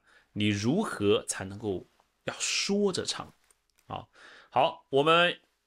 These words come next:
第一个部分有四个小点要分享了。第一个部分呢，我们的第一小点，也就是你的气息啊，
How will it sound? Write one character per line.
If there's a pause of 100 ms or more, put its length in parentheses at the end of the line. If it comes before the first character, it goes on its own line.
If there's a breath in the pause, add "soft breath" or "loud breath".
(140)
第
一
个
部
分 (300)
有
四
个
小
点 (160)
要
分
享
了。
第
一
个
部
分
呢， (560 loud breath)
我
们
的
第
一
小
点，
也
就
是
你
的
气
息
啊，